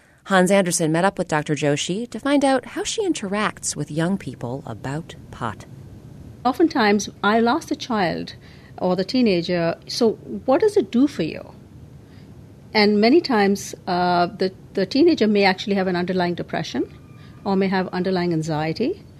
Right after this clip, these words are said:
Speaker 2: or they are feeling stressed out. And what they will tell us is, "Somehow it just numbs me, and then I don't have to think about all the things,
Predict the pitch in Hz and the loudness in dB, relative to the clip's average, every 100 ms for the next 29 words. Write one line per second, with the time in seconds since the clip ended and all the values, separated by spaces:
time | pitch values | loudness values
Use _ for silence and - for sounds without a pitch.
0 | - - - - 196 202 196 185 185 - | -20 -20 -20 -2 4 6 6 4 2 0
1 | 208 202 196 185 180 - - - 202 208 | 0 4 4 4 2 -2 -10 0 0 0
2 | - 151 175 392 - - - - - - | -2 -2 0 -2 -6 -12 -20 -20 -20 -4
3 | 196 190 185 190 190 240 233 226 208 202 | 0 0 0 -4 2 0 4 4 4 2
4 | - - 349 349 160 170 - 185 175 - | -2 -4 0 2 2 0 -4 -4 -4 -6
5 | - 208 190 202 180 180 190 - - 190 | 0 0 2 2 0 0 -4 -2 0 2
6 | 202 208 214 - 165 147 175 302 - - | 4 4 2 2 -2 0 -2 -6 -8 -20
7 | - - - - - 190 196 202 196 240 | -20 -20 -20 -16 -4 -2 2 2 2 0
8 | 247 226 - - 277 240 196 185 185 180 | 0 -4 -4 0 0 2 2 2 0 -2
9 | - 185 190 185 - - | 0 2 2 -2 -12 -12